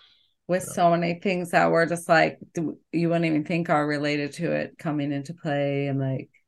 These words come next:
Speaker 2: Yeah.
Speaker 1: even, yeah,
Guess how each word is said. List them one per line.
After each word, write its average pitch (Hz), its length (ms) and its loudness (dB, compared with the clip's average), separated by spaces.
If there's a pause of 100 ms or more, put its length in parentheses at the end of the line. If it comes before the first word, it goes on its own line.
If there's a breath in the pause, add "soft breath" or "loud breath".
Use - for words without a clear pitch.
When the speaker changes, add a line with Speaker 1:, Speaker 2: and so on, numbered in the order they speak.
(920)
Speaker 2:
Yeah. 170 240 6
Speaker 1:
even, 160 220 -2 (480)
yeah, 147 480 0